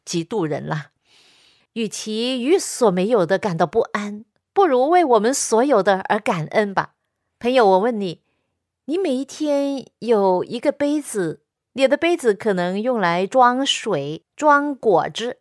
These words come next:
装咖啡、茶等等的饮料。你喜欢看见你的杯子满满的吗？在结婚的婚宴上，常常见到人将杯倒满了酒或者是饮料，满的都溢出来了，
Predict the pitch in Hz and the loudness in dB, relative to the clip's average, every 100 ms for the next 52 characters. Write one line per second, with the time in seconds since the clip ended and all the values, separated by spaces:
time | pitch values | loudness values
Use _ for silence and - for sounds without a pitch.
0 | _ - 302 294 294 - 311 311 302 294 | _ 0 2 2 -2 -2 0 2 2 2
1 | 285 _ _ _ _ - 196 180 175 220 | -4 _ _ _ _ -10 -4 -2 2 2
2 | - _ _ 254 381 262 208 220 190 170 | 0 _ _ 0 2 2 2 2 0 2
3 | 214 147 - _ _ 285 - 247 247 247 | 2 2 -4 _ _ -2 0 -2 -2 -6
4 | 339 302 302 233 185 208 - 269 262 214 | -8 -6 -4 -2 0 -2 0 -4 -2 -2
5 | 180 170 233 180 170 180 202 _ _ _ | -2 -2 -2 -4 -4 -6 -10 _ _ _
6 | _ _ _ _ _ - 285 233 226 294 | _ _ _ _ _ 0 0 4 0 2
7 | 277 254 285 262 277 226 220 226 175 - | -2 -2 -2 -2 -2 -2 -2 -4 -4 -8
8 | 202 202 196 202 240 208 196 185 165 175 | -10 -6 -6 -2 -2 0 0 0 -2 -6
9 | - _ 277 240 240 - 240 - - - | -14 _ -4 -4 -4 0 0 -2 -6 -2
10 | 269 381 233 214 220 214 147 - - 330 | -2 2 2 2 0 -2 -4 -6 -4 0
11 | 208 285 240 175 175 233 170 - _ _ | 0 -2 -4 -4 0 2 2 -4 _ _
12 | _ 240 220 254 330 330 320 330 - 339 | _ 0 2 2 0 -2 -2 -4 -4 -6
13 | 220 175 180 | -6 -6 -8